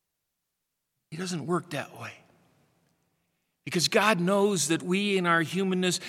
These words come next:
can never be holy enough on our own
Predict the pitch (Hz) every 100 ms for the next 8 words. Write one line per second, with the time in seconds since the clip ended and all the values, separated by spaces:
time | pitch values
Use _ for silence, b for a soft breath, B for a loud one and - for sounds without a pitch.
0 | B - 185 190 180 180 190 220 233 175
1 | 147 107 - - - - _ _ _ _
2 | _ _ _ _ _ _ _ _ - 151
3 | 127 - 196 185 170 143 143 143 147 139
4 | 131 127 135 127 107